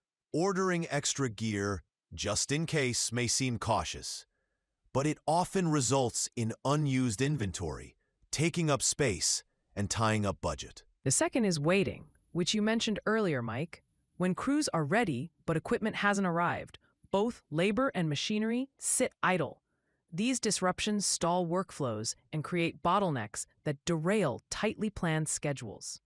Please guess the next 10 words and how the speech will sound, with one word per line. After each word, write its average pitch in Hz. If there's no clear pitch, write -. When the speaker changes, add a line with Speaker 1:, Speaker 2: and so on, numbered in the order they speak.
Speaker 1:
Number 208
three 175
is 101
transportation 120
waste. -
I've 160
seen 170
this 131
countless 151
times. 82